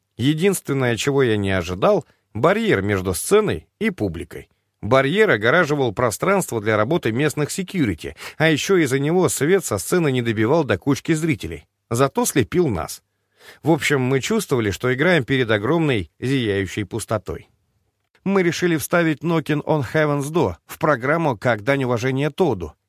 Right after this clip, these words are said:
которому она так понравилась в Англии. Мы отыграли её на первом концерте, и эмоциональный коктейль стал ещё мощнее, ведь это было публичное высказывание в память о погибшем друге.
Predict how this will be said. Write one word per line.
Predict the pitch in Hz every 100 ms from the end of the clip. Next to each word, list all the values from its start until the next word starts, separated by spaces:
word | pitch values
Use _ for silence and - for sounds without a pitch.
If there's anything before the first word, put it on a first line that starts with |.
| -
которому | 131 - 139 127 117
она | 117 147
так | 127 107 -
понравилась | 123 113 104 104 107 127
в |
Англии. | 127 110 92 80 - _ _ _ _ -
Мы | 139 147
отыграли | 135 143 156 185 151
её | 120 107
на | 110
первом | 98 135 123 110
концерте, | 120 113 175 151 - 92 - -
и | 196 202
эмоциональный | - 170 156 160 156 165 139 123
коктейль | 127 - 214 175
стал | - 175 165
ещё | 151 127 147
мощнее, | 131 120 - 98 95 - - -
ведь | 190 196
это | 185
было | 185 175 160
публичное | 165 160 196 180 123 117
высказывание | 101 - 165 151 127 107 92
в | 80
память | - 180 175 156 - _ _
о | 185
погибшем | - 117 90 101 - 92
друге. | 85 87 78 -